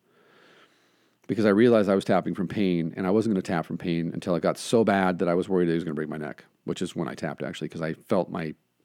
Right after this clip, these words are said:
I felt my head and my spine misalign in a way that led my brain to go, "This is not good.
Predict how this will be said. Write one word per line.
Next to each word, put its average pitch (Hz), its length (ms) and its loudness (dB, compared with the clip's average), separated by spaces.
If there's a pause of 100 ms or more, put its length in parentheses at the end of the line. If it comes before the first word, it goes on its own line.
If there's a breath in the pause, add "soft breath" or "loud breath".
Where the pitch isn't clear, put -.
(300 soft breath)
I 117 60 -4
felt 202 200 2
my 151 100 2
head 113 240 0
and 107 120 2
my 85 280 0
spine 95 640 0 (1000 soft breath)
misalign 120 640 2
in 110 100 2
a 110 60 2
way 110 500 2
that 95 280 -2
led 110 180 2
my 95 100 2
brain 104 280 2
to 104 60 2
go, 90 360 2 (260 loud breath)
"This 147 240 0
is 127 220 2
not 104 640 0
good. 87 280 0